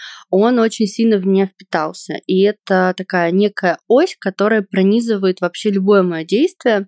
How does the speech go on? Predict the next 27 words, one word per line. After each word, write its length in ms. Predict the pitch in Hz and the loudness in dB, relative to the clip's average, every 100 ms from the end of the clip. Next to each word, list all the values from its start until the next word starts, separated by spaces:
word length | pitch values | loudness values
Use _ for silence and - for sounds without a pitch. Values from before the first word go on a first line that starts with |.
| - | -4
Я 220 | 196 185 | 0 0
подхожу 500 | 196 - 190 175 208 | -2 -4 -4 0 2
очень 340 | 202 185 185 175 | 2 0 -2 -4
основательно, 720 | - 170 180 214 - 196 185 - - - | -4 -4 -2 -2 -2 -2 -2 -6 -20 -4
очень 380 | 190 185 185 165 | -2 0 -2 0
базисно, 720 | 175 214 208 190 - 196 190 - - - - | 0 0 -2 -8 -6 -4 -4 -6 -20 -16 -6
а, 240 | 170 165 | -2 -2
пытаюсь 420 | 175 180 202 196 | -4 0 2 2
все 280 | - - 202 | 0 -2 0
сразу 640 | 190 185 180 175 175 165 165 | 0 0 -2 -2 -4 -6 -2
понять, 500 | 185 175 175 208 - - | 0 2 2 0 -4 -14
что 240 | - - 202 | -10 2 2
это 240 | 196 - | 2 -2
за 200 | 180 175 | -2 -2
объект, 600 | 170 165 180 220 254 - | -2 -4 0 0 -2 -4
откуда, 480 | 185 - - 220 190 | -4 -4 -4 -2 -2
почему, 580 | - 185 - 190 202 214 | -2 -6 0 0 2 0
какие 400 | 190 175 208 202 | -2 -6 -2 0
могут 380 | 185 190 185 170 | 2 2 0 -2
быть 240 | 170 175 | -4 -4
связи, 560 | - 185 190 185 175 - - - - | -4 0 2 0 -2 -8 -14 -16 -4
как, 200 | 180 - - | -4 -4 -8
а, 440 | 185 170 165 160 85 | -4 -2 -4 -4 -6
м, 400 | - - - - - | -8 -10 -10 -10 -6
очевидные, 640 | 185 - 196 285 302 214 | -6 -4 -4 2 2 2
так 220 | - 196 196 - | 0 -4 -2 -2
и, 280 | 190 180 | 0 0